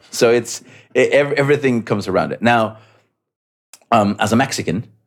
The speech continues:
the river has a completely different connotation, and that is the past of the U S and the amount of migrants that cross it every single day. Now, when I started exploring that side, uh,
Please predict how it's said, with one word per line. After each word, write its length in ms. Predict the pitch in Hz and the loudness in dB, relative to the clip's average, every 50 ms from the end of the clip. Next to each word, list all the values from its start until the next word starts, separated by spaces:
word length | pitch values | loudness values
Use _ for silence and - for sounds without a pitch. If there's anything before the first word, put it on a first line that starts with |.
| _ _ _ _ - | _ _ _ _ -4
the 240 | 104 101 95 107 101 | -2 2 2 4 4
river 320 | 92 107 92 87 95 90 | 4 2 2 2 0 0
has 260 | 80 - 85 78 - | 0 0 -2 -4 -4
a 60 | 80 | -6
completely 360 | 78 - 82 76 95 78 71 73 | -10 -10 -6 -4 -4 -4 -4 -6
different 220 | 69 71 71 67 | -10 -12 -10 -8
connotation, 480 | 76 71 67 65 - - - - - - - _ _ _ _ - _ _ _ _ _ _ - | -6 -6 -6 -6 -6 -6 -6 -8 -10 -12 -14 _ _ _ _ -20 _ _ _ _ _ _ -4
and 160 | 85 87 87 | -2 0 2
that 160 | 85 82 82 82 | 2 2 2 0
is 500 | 78 76 76 76 76 - - - - - _ _ _ _ _ | -2 -2 -2 -4 -6 -8 -10 -12 -14 -16 _ _ _ _ _
the 60 | - | -8
past 300 | - - - 76 - - | -4 -4 -4 -4 -4 -6
of 80 | - - | -8 -8
the 60 | 69 | -6
U 160 | 69 65 55 | -4 -2 -2
S 340 | 50 - - - - - - _ _ _ _ _ _ _ _ _ _ - | -4 -4 -6 -10 -10 -10 -12 _ _ _ _ _ _ _ _ _ _ -4
and 440 | 80 82 80 78 78 78 76 71 - | -2 0 0 2 0 0 -2 -2 -2
the 120 | 85 80 | -2 0
amount 320 | 76 78 80 78 73 - 82 | 0 0 0 -2 -2 -4 -6
of 260 | 76 69 - - - - _ _ _ _ _ - | -6 -6 -8 -16 -20 -20 _ _ _ _ _ -4
migrants 720 | 85 95 98 87 - - 60 55 - - - - - - _ _ _ _ _ | 0 0 0 0 -2 -6 -10 -10 -12 -16 -18 -18 -18 -20 _ _ _ _ _
that 180 | - 71 71 - | -4 -4 -4 -4
cross 260 | - 78 76 - - | -4 -4 -2 -2 -4
it 80 | 76 - - | -4 -6 -6
every 200 | 69 - - 69 | -8 -6 -6 -6
single 280 | - - 62 - 60 | -6 -6 -6 -8 -10
day. 220 | 58 - - - - _ _ _ _ _ _ _ _ _ _ _ _ _ _ _ _ _ _ _ _ _ _ - | -10 -10 -12 -14 -18 _ _ _ _ _ _ _ _ _ _ _ _ _ _ _ _ _ _ _ _ _ _ 0
Now, 420 | 101 98 92 87 85 82 80 - _ _ _ _ _ _ _ _ _ _ _ _ _ - | 2 2 4 2 0 -2 -4 -8 _ _ _ _ _ _ _ _ _ _ _ _ _ -2
when 140 | 180 196 - | 0 2 2
I 120 | 202 196 | 2 0
started 240 | 202 - 208 185 - | 0 0 0 0 0
exploring 440 | 82 - - - 135 156 139 104 87 | -2 -2 -2 0 0 2 0 0 -2
that 220 | 82 71 - - | -2 -4 -4 -6
side, 400 | - - - - 50 - - - - _ _ _ _ _ _ _ _ _ _ _ _ _ _ _ _ _ | -8 -10 -8 -8 -10 -10 -14 -16 -20 _ _ _ _ _ _ _ _ _ _ _ _ _ _ _ _ _
uh, 320 | - 85 82 80 78 76 | 2 2 4 2 2 0